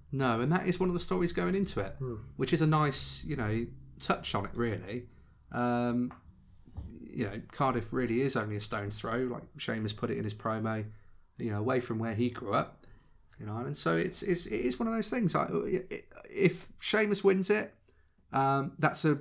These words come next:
Speaker 1: a big record breaking moment. He does
Speaker 2: Mm-hmm.
Speaker 1: become a
Speaker 2: Grand Slam.
Speaker 1: a Grand Slam, so he could walk away with it.
Speaker 2: I don't think he will,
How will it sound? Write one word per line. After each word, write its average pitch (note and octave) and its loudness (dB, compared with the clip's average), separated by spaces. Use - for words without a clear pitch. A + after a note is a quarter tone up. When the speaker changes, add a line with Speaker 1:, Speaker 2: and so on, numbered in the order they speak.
Speaker 1:
a C3+ 0
big C3+ 2
record B2+ 2
breaking B2+ 2
moment. B2 2
He - -2
does C#3 0
Speaker 2:
Mm-hmm. A#2+ -4
Speaker 1:
become B2 0
a A2+ -2
Speaker 2:
Grand B2+ -4
Slam. C#3+ 0
Speaker 1:
a B2 -8
Grand A2+ -2
Slam, A#2+ 0
so B2+ 4
he D#3+ 2
could G3 6
walk A2 4
away A2 0
with A2+ -6
it. - -4
Speaker 2:
I G#3+ 2
don't G3 10
think E3 8
he D3 6
will, C#3 6